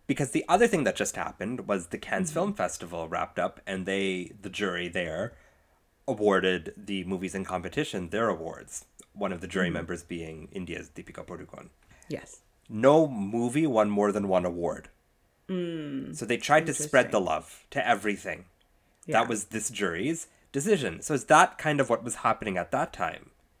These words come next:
Speaker 2: Maybe. So I'm looking, um, when it, uh, when, uh, when the Academy of Motion Pictures Arts and Sciences first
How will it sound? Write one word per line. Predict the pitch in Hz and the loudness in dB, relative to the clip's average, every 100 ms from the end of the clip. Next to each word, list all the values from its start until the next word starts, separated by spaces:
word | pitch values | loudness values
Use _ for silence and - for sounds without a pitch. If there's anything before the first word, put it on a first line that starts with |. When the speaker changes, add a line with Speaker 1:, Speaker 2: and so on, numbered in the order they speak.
| - | -6
Speaker 2:
Maybe. | 240 359 311 175 165 | -2 0 0 0 -2
So | - 208 | -2 -2
I'm | 220 | -2
looking, | 226 247 277 254 - | -4 -4 -4 -4 -6
um, | - 190 180 180 | -2 0 0 -2
when | 202 | -2
it, | 196 | -2
uh, | - 175 160 | -2 -4 -4
when, | 180 190 185 190 - - - - _ _ _ _ _ - | -6 -4 -4 -8 -12 -20 -20 -20 _ _ _ _ _ -4
uh, | 202 208 214 220 | 2 4 4 4
when | 226 240 | 4 4
the | 247 | 4
Academy | 247 247 254 285 | 2 2 4 6
of | 285 | 6
Motion | 262 226 233 | 6 4 0
Pictures | 220 214 220 | -2 -2 -4
Arts | - 190 190 | 0 0 0
and | 190 | -2
Sciences | 180 170 180 175 180 175 | 2 2 2 0 -2 0
first | 185 175 175 - - | 2 2 2 -4 -10